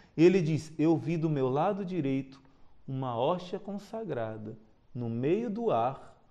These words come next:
caindo no cibório, e caiu bem dentro dele. Imediatamente eu virei a minha cabeça para a direita,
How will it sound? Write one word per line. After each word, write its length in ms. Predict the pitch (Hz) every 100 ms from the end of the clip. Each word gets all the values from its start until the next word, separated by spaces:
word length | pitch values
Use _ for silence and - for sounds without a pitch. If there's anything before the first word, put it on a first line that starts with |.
| _ - - -
caindo 720 | - 196 165 170 180 175 185 -
no 180 | 156 170
cibório, 800 | 170 196 147 117 113 113 120 131 - - - -
e 120 | 135
caiu 400 | - 147 147 170
bem 340 | 120 170 262
dentro 480 | 180 151 190 185 135
dele. 480 | 110 110 107 104 104 - - - - - - - - - - -
Imediatamente 1120 | 202 277 277 240 196 226 220 180 156 175 180
eu 80 | 185
virei 460 | 147 156 139 185 254
a 20 |
minha 220 | 254 214
cabeça 500 | 214 180 151 160 175
para 160 | 160 175
a 40 |
direita, 600 | 170 180 135 135 143 175